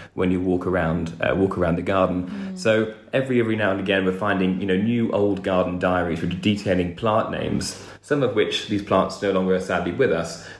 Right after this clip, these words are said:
Speaker 1: but there are plants still hidden away in those crevices, waiting to be found, which of course then informs us about propagation and then sharing that material with other important gardens, uh, around the country.
Speaker 2: Yeah, of course. Oh, how exciting.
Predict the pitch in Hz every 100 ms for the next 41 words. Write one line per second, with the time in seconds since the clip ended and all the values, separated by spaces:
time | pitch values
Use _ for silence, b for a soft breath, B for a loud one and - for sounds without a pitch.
0 | - 90 98 113 117 - - 101 92 92
1 | - 113 107 104 120 101 87 98 101 87
2 | 87 87 98 92 - 95 85 - 76 80
3 | B B - 95 104 107 101 92 90 87
4 | 87 90 82 69 69 98 101 113 113 101
5 | 107 101 95 101 95 95 92 92 90 -
6 | 110 95 98 92 92 90 92 92 B B
7 | - 95 95 95 110 101 101 92 92 -
8 | 90 85 82 82 - 92 90 95 90 78
9 | - - 90 92 87 82 80 85 82 78
10 | 82 - 87 90 76 - 90 - - 214
11 | 220 220 - 220 226 214 196 220 202 -
12 | 202 - 202 190 185